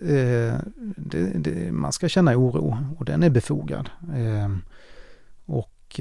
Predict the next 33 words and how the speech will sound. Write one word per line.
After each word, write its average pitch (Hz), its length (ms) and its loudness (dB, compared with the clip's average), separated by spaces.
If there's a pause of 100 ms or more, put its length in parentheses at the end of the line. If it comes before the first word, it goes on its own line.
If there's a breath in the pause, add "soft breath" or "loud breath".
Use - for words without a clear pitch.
om 117 80 2
man 117 120 4
inte 113 140 -4
känner 127 340 4
oro 147 180 4
för 135 140 0
sig 143 140 2
själv, 151 220 -2
ska - 180 -2
man 143 100 2
ju 135 40 2
känna 131 280 4
oro 127 280 0
för, 127 320 0
för 127 280 -2
sina 120 580 0 (960 soft breath)
barn 113 240 0
och 113 60 2
barnbarn 117 500 2
och 120 60 2
barnbarnsbarn, 117 800 2
liksom, 147 440 -2
för - 200 -4
att, - 280 -10
eh, 135 80 -6 (340)
det - 40 -20
är 131 100 -4
ju 127 320 -2
de 131 300 -4
som, 143 460 0
och 147 160 2
även, 127 380 2 (460 loud breath)
eh, 156 440 -10